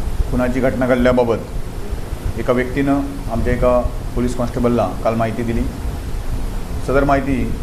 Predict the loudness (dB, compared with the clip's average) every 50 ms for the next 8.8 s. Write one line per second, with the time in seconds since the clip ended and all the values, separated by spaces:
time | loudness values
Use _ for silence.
0 | -4 -6 -4 -4 -2 0 2 2 4 4 2 0 0 -2 -4 -6 -6 -6 -6 -2
1 | -2 -2 0 0 0 0 2 4 4 4 4 2 0 -2 -4 -6 -6 -8 -10 -10
2 | -8 -8 -6 -4 -2 2 2 4 4 2 2 2 0 0 0 0 0 -2 -2 -4
3 | -4 -6 -8 -8 -6 -6 -6 -6 -2 0 2 4 4 4 2 0 2 2 4 4
4 | 4 2 2 2 0 0 2 2 4 4 2 2 2 0 2 2 2 2 2 0
5 | 2 0 0 0 -2 -4 -4 -4 -4 -2 0 2 2 4 4 4 4 4 4 2
6 | 2 2 2 2 2 2 2 4 4 4 4 4 2 0 -2 0 2 2 4 4
7 | 4 4 4 4 2 2 0 0 0 0 0 0 0 0 2 2 2 2 2 2
8 | 0 2 2 2 2 0 2 2 2 4 4 4 4 2 0